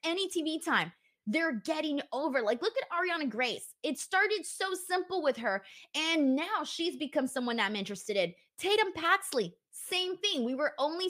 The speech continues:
seeing her somewhat sporadically. Suddenly, I'm more interested in Tatum Paxley because they're doing a really good job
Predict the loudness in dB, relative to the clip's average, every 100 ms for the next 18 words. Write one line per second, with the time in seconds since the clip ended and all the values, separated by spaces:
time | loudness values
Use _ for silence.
0 | -2 -2 0 0 0 -2 -2 -2 -4 -6
1 | 0 0 0 -4 -6 -6 _ -16 0 2
2 | 2 -2 -4 -6 -8 _ _ -2 2 2
3 | 2 2 2 0 -4 -4 -2 -2 -2 -2
4 | -2 -4 -2 -2 -2 -2 -4 0 0 0
5 | -4 -2 -2 2 2 2 -2 0 4 4